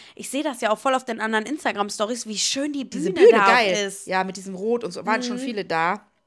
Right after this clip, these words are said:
Speaker 2: Wir jetzt auch.
Speaker 1: Darf ich Brille nicht vergessen, ey.
Speaker 2: Ja. Ja, das. Und dann ist ja quasi schon Weihnachten.
Speaker 1: Ja.
Speaker 2: Also, äh,
Speaker 1: <laughs> Also, also,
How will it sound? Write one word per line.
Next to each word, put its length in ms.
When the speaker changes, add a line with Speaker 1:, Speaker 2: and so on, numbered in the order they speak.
Speaker 2:
Wir 200
jetzt 220
auch. 220
Speaker 1:
Darf 220
ich 160
Brille 280
nicht 180
vergessen, 500
ey. 260
Speaker 2:
Ja. 200
Ja, 200
das. 280
Und 140
dann 120
ist 160
ja 120
quasi 380
schon 280
Weihnachten. 680
Speaker 1:
Ja. 300
Speaker 2:
Also, 360
äh, 80
Speaker 1:
<laughs> 300
Also, 240
also, 300